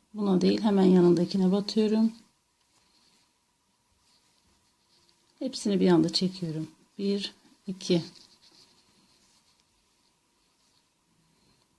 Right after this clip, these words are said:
Bir, iki atlıyorum. Bakın.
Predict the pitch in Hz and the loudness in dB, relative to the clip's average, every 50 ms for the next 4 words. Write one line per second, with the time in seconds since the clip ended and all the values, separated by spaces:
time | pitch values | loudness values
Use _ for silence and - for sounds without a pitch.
0 | _ - 202 202 202 220 - - 190 - - - 190 202 202 202 208 214 220 226 | _ -4 -2 -2 -2 -4 -8 -14 -16 -10 -4 -2 0 0 0 -2 -2 -2 0 2
1 | 220 220 226 233 240 240 240 - _ _ _ _ _ _ _ _ _ _ _ _ | 2 4 4 4 2 2 0 -4 _ _ _ _ _ _ _ _ _ _ _ _
2 | _ _ _ _ _ _ _ _ _ _ _ _ _ _ _ _ _ _ _ _ | _ _ _ _ _ _ _ _ _ _ _ _ _ _ _ _ _ _ _ _
3 | _ _ _ _ _ _ _ _ _ _ _ _ _ _ _ _ _ _ _ _ | _ _ _ _ _ _ _ _ _ _ _ _ _ _ _ _ _ _ _ _
4 | _ _ _ - 185 - - - | _ _ _ -20 -20 -20 -20 -20